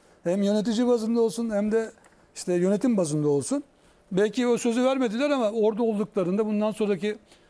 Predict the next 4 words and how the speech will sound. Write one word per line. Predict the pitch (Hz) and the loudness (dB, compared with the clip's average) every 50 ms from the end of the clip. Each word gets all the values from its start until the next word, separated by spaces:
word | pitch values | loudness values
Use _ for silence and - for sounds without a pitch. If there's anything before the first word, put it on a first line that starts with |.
| _ _ - | _ _ -6
e, | 165 175 180 180 175 185 175 165 175 185 185 - - _ _ _ _ _ _ _ _ _ _ | -2 -2 0 0 -2 -2 -4 -8 -12 -14 -16 -18 -20 _ _ _ _ _ _ _ _ _ _
yapılacaklarda | 165 165 156 - 190 196 175 196 190 165 - 202 185 180 170 214 214 | -4 -2 0 0 0 0 2 0 -2 0 0 -2 -2 0 0 2 2
arkasında | 202 185 151 - 139 - - 196 202 214 | 2 2 0 -2 -6 -4 -2 0 0 2
olduklarında | 196 196 170 165 131 - 165 151 156 180 233 254 | 2 2 0 -4 -2 -2 -2 -2 0 -2 -4 -6